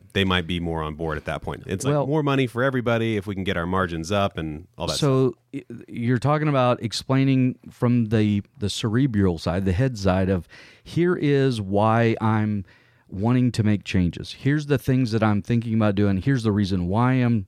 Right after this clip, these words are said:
Speaker 2: thinking about doing it," and really help them kinda get an understanding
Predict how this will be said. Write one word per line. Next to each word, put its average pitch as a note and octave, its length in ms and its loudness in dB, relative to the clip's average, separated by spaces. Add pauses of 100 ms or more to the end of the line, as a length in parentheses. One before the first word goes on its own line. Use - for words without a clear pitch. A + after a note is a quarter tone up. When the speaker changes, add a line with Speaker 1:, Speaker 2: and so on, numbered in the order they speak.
(100)
Speaker 2:
thinking A2+ 280 -2
about G2+ 240 0
doing G#2+ 260 4
it," G#2+ 160 0 (240)
and A2+ 260 0
really E3+ 300 2
help C#3 340 -2
them A#2 300 2
kinda A#2 220 -2
get G#2 140 0
an G2+ 200 0
understanding G#2 1120 0